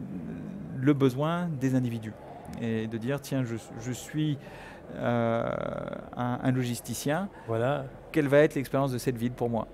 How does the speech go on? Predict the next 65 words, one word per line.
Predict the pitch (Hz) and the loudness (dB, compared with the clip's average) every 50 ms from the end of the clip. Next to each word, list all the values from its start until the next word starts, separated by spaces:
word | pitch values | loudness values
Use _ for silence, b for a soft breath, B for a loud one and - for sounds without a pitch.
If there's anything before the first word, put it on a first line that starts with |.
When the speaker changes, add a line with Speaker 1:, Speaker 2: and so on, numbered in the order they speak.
| - - - | -10 -2 -2
Speaker 2:
Parce | 135 123 - | 0 2 2
que | 147 | 2
maintenant, | 139 143 139 131 175 160 | 4 4 4 4 2 2
Speaker 1:
Je | 135 | 2
Speaker 2:
ce, | - - | 2 0
ce | - | 0
Speaker 1:
suis, | 143 151 151 156 | 4 6 6 6
Speaker 2:
besoin, | 156 151 139 131 131 127 156 | 6 6 6 6 6 4 6
Speaker 1:
euh, | 165 | 4
Speaker 2:
on | 156 | 4
peut | 135 - 127 | 4 4 2
le | 117 | 2
con-, | - - 160 156 147 | 4 4 4 4 4
on | 139 | 4
peut | 120 135 | 4 4
mieux | 135 147 160 | 6 4 4
le | - | 4
connaître, | - 170 170 185 170 135 - - - 143 | 4 4 4 4 2 2 0 -2 -2 0
on | 123 | 2
peut | 120 | 4
Speaker 1:
Exactement. | 185 131 131 151 | 4 6 6 6
Speaker 2:
le | 151 135 | 6 6
mesurer. | 160 175 160 165 131 107 - - - | 6 6 6 6 4 4 0 -4 -2
Speaker 1:
Exactement. | 120 117 147 151 151 135 127 | 2 4 4 4 4 2 2
Speaker 2:
Et | 127 | 2
ensuite, | 127 131 156 - | 2 2 2 4
Speaker 1:
Et | 131 | 4
Speaker 2:
on | 127 | 4
Speaker 1:
on | 127 | 4
Speaker 2:
peut | 127 | 6
Speaker 1:
peut | 117 143 | 6 8
le | 135 | 10
Speaker 2:
poser | 123 127 | 10 10
des | 135 127 | 10 10
Speaker 1:
regarder | 123 123 127 143 165 180 202 | 8 10 10 10 10 10 8
Speaker 2:
décisions. | 214 214 214 - 127 120 | 6 6 4 2 2 2
Speaker 1:
avec | 123 117 113 123 135 139 131 | 2 4 4 4 4 4 2
des, | 120 117 117 117 | 2 4 4 4
des | 110 110 117 107 110 139 | 4 2 0 2 2 2
angles | 147 143 131 120 110 | 0 0 0 -4 -2
de, | 110 113 110 110 110 | 0 0 0 0 0
de | 104 104 110 | 0 0 0
vue, | 107 101 117 160 208 208 | 0 0 0 -2 -2 -2
des | 151 131 | 0 0
perspectives | 107 - 127 - - - 123 - - - 175 185 - | 2 2 0 0 2 -2 -2 -2 -2 -6 -6 -6 -4
complètement | - 147 120 135 120 - 143 135 | -4 -4 -2 -2 -2 -2 0 -2
différentes. | 127 113 - 151 131 117 110 - - - - B B B B B B B B B B B B - | -2 0 0 -2 -2 -2 -4 -8 -12 -16 -16 B B B B B B B B B B B B -2
Euh, | 120 117 110 110 110 117 113 - | 0 0 0 0 -2 -2 -4 -8
qui | - - 113 | -6 -4 -4
est | 104 | -2
celle | - - 143 135 | 0 0 2 2
d'un | 127 123 117 | 4 4 2
opérateur | 113 101 - 117 110 110 107 - - 120 120 117 110 | 2 4 4 2 4 2 2 2 2 2 2 2 0
de | 113 | -2
service | 101 - 113 107 107 101 | -4 -4 -4 -4 -4 -4
public, | - 110 107 101 123 143 165 175 185 175 - - | -4 -6 -4 0 0 0 0 0 -2 -4 -8 -10
qui | - 120 113 | -6 -4 -4
est | |
celle | 104 - - 135 131 127 | -4 0 0 0 0 0
d'une | 117 110 113 117 113 113 113 | -2 -2 -2 0 0 0 0
start-up | 107 - - 123 - - - 131 123 117 - | 0 0 -2 -4 -4 -2 0 0 0 0 -2
privée, | - - - 107 104 123 139 147 156 160 165 165 | -6 -8 -6 0 2 4 4 4 2 0 -2 -4
qui | - - | -4 -4
est | 117 | -4
celle | 110 - - 143 135 135 131 127 127 120 | -4 0 2 2 4 4 4 4 2 0